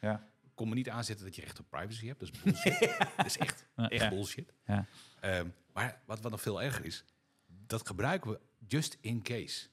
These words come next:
Speaker 2: Ja? Je wilt dus enige vorm van teruggang hebben van,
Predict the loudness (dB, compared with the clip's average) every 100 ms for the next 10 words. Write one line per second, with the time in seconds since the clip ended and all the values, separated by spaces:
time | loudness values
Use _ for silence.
0 | -20 -6 -6 -6 -10 -8 -4 -2 -4 -8
1 | _ -4 -2 -2 -6 -4 -2 -2 -6 -10
2 | -12 _ _ _ -6 -6 -4 -2 -2 -2
3 | -6 -10